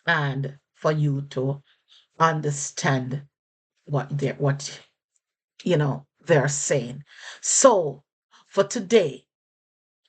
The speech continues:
what I'm pretty much teaching you is just basic conversations that will get you to go around in Jamaica.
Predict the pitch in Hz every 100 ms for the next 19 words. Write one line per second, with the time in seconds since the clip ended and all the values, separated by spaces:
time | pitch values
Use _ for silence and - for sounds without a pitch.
0 | _ 170 196 226 - - - 262 202 151
1 | - - 247 - 143 139 143 - - -
2 | 170 185 - - _ - _ - 202 170
3 | - 160 147 - - - _ _ - 208
4 | 180 151 147 180 165 - 151 151 143 156
5 | - 160 151 143 160 147 - 160 156 156
6 | - - - 190 151 160 156 - 143 143
7 | 143 139 139 139 - 139 135 135 131 127
8 | 120 - 95